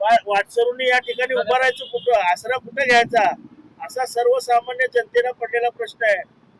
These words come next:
शेठ दे-, देश विकत आहे, परंतु त्याचं अनुकरण करून महापालिकेचे अधिकारी बस स्टॉप विकत आहेत.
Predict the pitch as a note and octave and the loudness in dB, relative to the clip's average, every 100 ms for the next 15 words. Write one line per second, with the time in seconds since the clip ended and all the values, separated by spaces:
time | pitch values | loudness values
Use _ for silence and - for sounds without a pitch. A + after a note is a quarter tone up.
0 | _ - A3+ B3 - B4 B4 - - A#4 | _ -2 2 2 4 2 2 -4 0 2
1 | B4+ B4+ - B4 B3 G#3 - _ _ - | 2 -2 -6 0 4 2 0 _ _ -6
2 | G3+ A#3 - B4+ - A4+ - C#5 B4 B4 | -2 -2 -4 -6 0 2 2 2 2 2
3 | B4 B4 B4 - A#4 B4 A4 G4+ A3+ A#3 | 0 0 0 0 2 2 2 0 2 0
4 | A#3 A#3+ A3+ A#3+ A3 G3 A3+ A3 A#3 A#3 | -2 -2 0 4 4 2 -4 0 2 2
5 | G3+ - C4 C4 A#3+ A#3 A3+ G#3+ | -2 -2 -4 -4 -4 -4 2 4